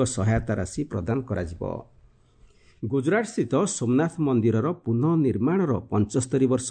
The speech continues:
ପୂର୍ତ୍ତି ଉପଲକ୍ଷେ ସୋମନାଥ ଅମୃତ ପର୍ବ ଦୁଇ ହଜାର ଛବିଶ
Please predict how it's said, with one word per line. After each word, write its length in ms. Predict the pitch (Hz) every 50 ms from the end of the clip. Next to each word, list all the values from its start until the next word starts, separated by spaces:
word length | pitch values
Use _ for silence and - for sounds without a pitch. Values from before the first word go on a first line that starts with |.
| 131 113
ପୂର୍ତ୍ତି 360 | - - 110 - - _ 131 110
ଉପଲକ୍ଷେ 600 | 101 - - 123 113 110 101 - - - 143 175 214 208 - - - _ -
ସୋମନାଥ 520 | - - 117 107 113 123 143 151 156 156 - - _
ଅମୃତ 380 | - 104 107 117 131 147 - - 131 120
ପର୍ବ 260 | - 123 101 92 101 147
ଦୁଇ 220 | 147 135 123 127 120
ହଜାର 300 | 104 117 107 110 117 113 117 117
ଛବିଶ 420 | - - - 92 127 170 196 196